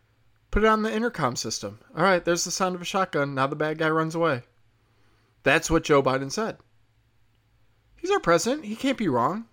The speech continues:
He's never wrong. So why didn't we do that? Why didn't we possibly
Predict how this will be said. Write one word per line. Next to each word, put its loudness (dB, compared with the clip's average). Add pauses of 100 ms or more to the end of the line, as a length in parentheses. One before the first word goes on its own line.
He's -12
never -2
wrong. -4 (1700)
So -2
why 4
didn't 0
we -4
do -2
that? -6 (1000)
Why 2
didn't 0
we -2
possibly 0